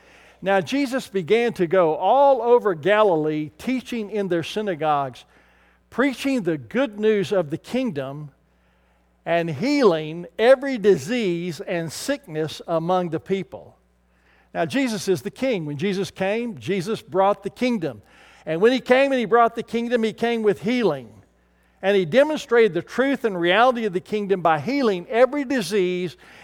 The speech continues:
and by healing the sicknesses among the people.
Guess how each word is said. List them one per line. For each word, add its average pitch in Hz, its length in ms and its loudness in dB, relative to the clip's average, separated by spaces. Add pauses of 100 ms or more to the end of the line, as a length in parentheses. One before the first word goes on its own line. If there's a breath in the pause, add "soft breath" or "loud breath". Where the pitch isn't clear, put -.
and 180 220 0
by 180 240 4
healing 247 480 0
the 185 80 0
sicknesses 220 600 -4
among 190 300 0
the 180 80 -4
people. 156 480 -10